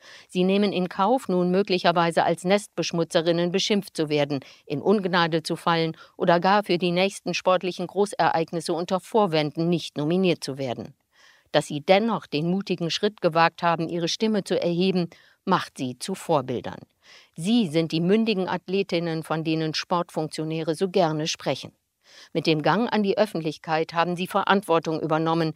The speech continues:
in ihrer Sportart etwas zu verändern. Sie haben kritikwürdige Strukturen aufgezeigt und die Verantwortlichen veranlasst,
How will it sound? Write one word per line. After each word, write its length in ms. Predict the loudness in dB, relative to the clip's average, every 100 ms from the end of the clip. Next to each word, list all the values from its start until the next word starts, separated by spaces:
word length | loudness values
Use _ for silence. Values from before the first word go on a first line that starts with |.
| -10 -12
in 140 | -6 -2
ihrer 320 | 2 4 4
Sportart 680 | 2 2 2 2 0 0 -4
etwas 400 | -2 -2 -2 -6
zu 120 | -2
verändern. 600 | 0 2 0 -4 -10 -16 _ _ -20 -12
Sie 160 | 0 6
haben 240 | 6 4
kritikwürdige 760 | -2 -4 -4 -4 0 2 2 -2
Strukturen 680 | -2 -4 -6 -2 0 0 4
aufgezeigt 680 | 4 2 -4 0 0 0
und 140 | -4 -4
die 80 | -2
Verantwortlichen 800 | 0 2 0 0 -2 -2 -6 -4
veranlasst, 720 | 0 2 2 2 2 0